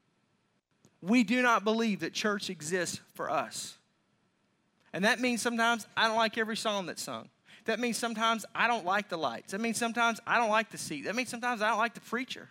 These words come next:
That's okay. You don't have to like me. You just gotta love me. Uh, uh, I mean, it just, right? Sometimes I don't like a program. Sometimes I think we should do this and that, and I think we went left and we should have went right. That's okay, because church isn't about me.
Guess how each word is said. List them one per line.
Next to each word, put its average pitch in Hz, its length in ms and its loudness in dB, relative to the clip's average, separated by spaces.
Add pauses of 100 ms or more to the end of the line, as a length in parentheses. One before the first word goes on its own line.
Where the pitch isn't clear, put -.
(140)
That's - 140 -10
okay. 240 380 -2 (120)
You 175 80 -8
don't 214 80 0
have 247 120 -2
to 208 60 -8
like 196 220 0
me. 240 100 -10
You 233 60 -14 (300)
just - 100 -16
gotta 185 140 -2
love 214 180 -2
me. 127 140 -12 (400)
Uh, - 40 -4
uh, 208 300 2
I 214 60 4
mean, 226 160 2
it 233 160 2
just, 240 240 -2 (240)
right? 247 300 4 (440)
Sometimes 269 460 4
I 262 100 6
don't 269 120 6
like 269 160 6
a 285 40 -2
program. 208 460 2
Sometimes 247 340 -2
I 254 40 -2
think 233 180 -6
we 254 60 -2
should 254 160 -2
do 254 100 -2
this 262 300 2
and 233 100 -4
that, 247 120 6
and 185 80 2
I 214 40 0
think 220 160 -6
we 240 100 -4
went 233 200 -4
left 240 220 2
and 240 40 -8
we 240 80 -2
should 247 140 -4
have 247 80 -2
went 240 140 0
right. 240 220 4
That's 240 180 0
okay, 262 280 0
because 214 340 0
church 302 320 4
isn't 254 160 -2
about 240 240 4
me. 214 220 -2